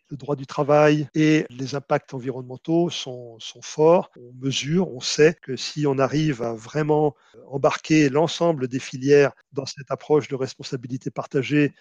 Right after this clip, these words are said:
euh, et, euh, de, de mise en place de critères d'analyse de risque pour, pour avoir des filières, euh, plus durables, euh, ce sera déjà un très gros impact.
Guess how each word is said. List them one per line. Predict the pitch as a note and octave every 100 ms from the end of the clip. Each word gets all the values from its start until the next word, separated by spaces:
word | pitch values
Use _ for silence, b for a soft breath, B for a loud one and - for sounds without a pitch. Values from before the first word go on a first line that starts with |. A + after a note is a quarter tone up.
| -
euh, | -
et, | D3+ D3+ D3+ -
euh, | - C#3 B2+
de, | C3+ C3 B2+ A#2+
de |
mise | C#3+ C#3+
en | C3+
place | - D#3 D3 - -
de | C#3+
critères | C#3 D#3+ - D#3
d'analyse | C#3 C#3+ D3 D3 B2
de | C3
risque | C#3+ E3+ - - C3 -
pour, | D3+ D3+ C3
pour | _ C3+
avoir | C3 C#3+ B2+
des |
filières, | B2+ - B2 C#3 C#3+ A#2
euh, | A#2+ A#2 -
plus | -
durables, | B2 A#2+ D#3 D#3 E3+
euh, | C#3+ A#2+
ce | A#2 -
sera | C3 C3+
déjà | B2 A#2+ D3 C3
un | -
très | - C#3
gros | C#3+ B2+
impact. | C3 A#2+